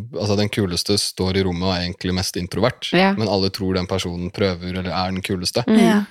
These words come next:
Speaker 1: Eh, men jeg husker den ene gangen vi hadde arrangerte homecoming for Kristin etter Games, når hun ble lurt den gangen med,
Speaker 2: Ja, det husker jeg så
Speaker 1: ja,
Speaker 2: godt, ja.
Speaker 1: med blindfold og sånn. Og da var da det gikk opp for meg, fordi når jeg så liksom hundre og tjue mennesker,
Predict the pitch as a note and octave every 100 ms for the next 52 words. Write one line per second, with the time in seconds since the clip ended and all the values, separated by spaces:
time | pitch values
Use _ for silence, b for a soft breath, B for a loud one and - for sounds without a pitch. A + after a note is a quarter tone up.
0 | _ _ - G2+ G2 A2 A#2+ - A2+ A2
1 | A2 G#2+ G2 G2+ F#2+ G2 G2+ F#2 G2 G2
2 | G2 G2 G2 - F#2+ G2 F#2+ G2 F2+ F2+
3 | F#2+ F#2+ F#2 G2+ F#2+ - F#2 F#2+ G2 G2+
4 | B2 B2+ - G2+ G2 G2 F#2+ F#2+ - -
5 | G2 F#2+ F#2 F#2 F#2 G3 G3+ G#3 F#3+ F#3
6 | F3 F#3 A#3+ G#3+ E3 - - G2+ F3+ G3
7 | G3+ G3+ G2 F#2+ G2 - _ - G2+ G#2+
8 | F#2 - - G2 B2 C3+ B B B B
9 | B B B _ _ _ _ _ A#2+ G#2+
10 | A#2 A#2 A#2 G#2+ A2+ A#2+ - F2 E2 E2
11 | A2 C#3 - A2 A2 - G2 G#2 G#2 G2+
12 | G#2+ A2+ - A2+ F2 F2 G2 - A#2 F#2+
13 | F#2 G2+ E2+ - - G#2